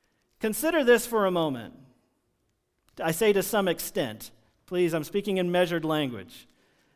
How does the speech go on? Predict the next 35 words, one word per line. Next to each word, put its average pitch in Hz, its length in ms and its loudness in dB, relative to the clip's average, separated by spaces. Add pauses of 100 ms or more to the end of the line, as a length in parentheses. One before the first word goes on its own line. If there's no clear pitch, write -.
Appreciate 202 760 0
the 175 280 2
careful 202 420 -2
use 190 260 -4
of 160 120 -6
language 139 420 -4
here, 123 180 -8
because 143 400 -6 (280)
conflict 202 800 0
is 175 180 -4
not 180 220 0
always 165 420 0
good 139 280 -4
either. 117 460 -8 (340)
I'm 208 180 0
just 220 180 0
saying, 208 300 0
im-, 185 200 -4 (580)
open 269 280 -2
your 247 100 2
mind 202 280 2
to 202 80 -4
the 180 80 2
possibility 180 800 0
that 151 180 -2
some 247 380 -2
degree 175 300 -2
of 156 120 -2
conflict 156 540 -6
in 135 120 -6
marriage 139 360 -4 (260)
is 175 160 -4
God-given. 147 840 -2 (160)
It's 143 160 -10
needed, 170 480 -4